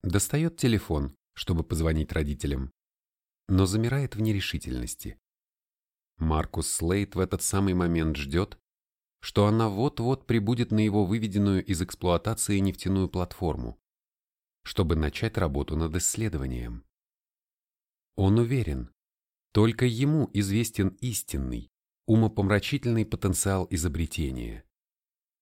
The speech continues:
Если Хелена не появится, он не просто что-то заподозрит. Он весь мир перевернёт вверх дном,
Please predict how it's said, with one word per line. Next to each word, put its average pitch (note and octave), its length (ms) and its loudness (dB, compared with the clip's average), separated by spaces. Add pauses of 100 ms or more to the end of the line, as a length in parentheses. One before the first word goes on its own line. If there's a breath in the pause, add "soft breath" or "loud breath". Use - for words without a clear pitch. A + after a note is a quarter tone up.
(560)
Если D#2 400 0
Хелена D2+ 400 -2
не D2 120 -2
появится, D2 680 -4 (720)
он G2 200 6
не G2+ 100 6
просто - 420 -4
что-то - 320 -2
заподозрит. A2+ 840 -2 (800)
Он F#2+ 240 6
весь A2+ 320 2
мир C#3 260 2
перевернёт G#2 600 2
вверх F#2+ 360 0
дном, F#2+ 360 -2